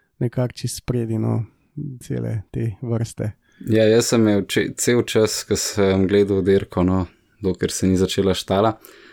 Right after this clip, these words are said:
Speaker 2: sem imel v glavi, kdo bo danes koga, potem lahko malo pohecal na,
Speaker 1: Ja.
Speaker 2: na, na podcastu in evo, nič od tega.
Speaker 1: <laughs> Ja, ja. Ehm, kot je rekel Carlos, ne, ta umazana stran je shit, eh, v Sočiju,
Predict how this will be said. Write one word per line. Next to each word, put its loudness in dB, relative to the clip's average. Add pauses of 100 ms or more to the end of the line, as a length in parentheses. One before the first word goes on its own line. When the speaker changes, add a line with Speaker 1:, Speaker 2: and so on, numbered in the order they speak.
(180)
Speaker 2:
sem 0
imel 6
v 0
glavi, 4 (160)
kdo 2
bo 2
danes 2
koga, 2
potem 0
lahko -2
malo 2
pohecal 0
na, 0 (480)
Speaker 1:
Ja. -4
Speaker 2:
na, 4 (240)
na 4
podcastu 0
in 2
evo, 0
nič 0
od -8
tega. 0
Speaker 1:
<laughs> - (600)
Ja, 2
ja. 0 (720)
Ehm, 2
kot -2
je 2
rekel 0
Carlos, 2
ne, 2
ta 0
umazana 2
stran -2
je 4
shit, -4
eh, -4 (420)
v 0
Sočiju, 0